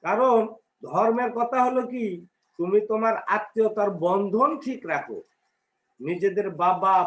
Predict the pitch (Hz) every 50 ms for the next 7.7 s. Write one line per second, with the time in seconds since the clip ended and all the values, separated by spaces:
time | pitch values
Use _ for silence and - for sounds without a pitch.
0 | - 156 143 165 185 190 190 190 180 175 156 147 131 - - - - _ _ _
1 | _ _ _ _ _ - 156 185 202 - - - 220 214 208 - 214 220 220 220
2 | 226 220 208 190 - - 175 180 185 233 247 240 - 247 226 233 226 233 226 220
3 | 214 220 - - 226 226 - - 214 214 - 220 214 - - 185 185 190 208 208
4 | 196 175 139 - - - _ _ _ _ _ _ _ _ _ _ _ _ _ _
5 | _ _ _ _ _ - 160 170 165 233 254 240 247 254 226 180 147 160 202 220
6 | 220 - 254 233 240 247 240 247 240 233 240 247 240 240 247 240 240 226 226 226
7 | 226 226 220 220 - 220 214 - 202 185 175 190 196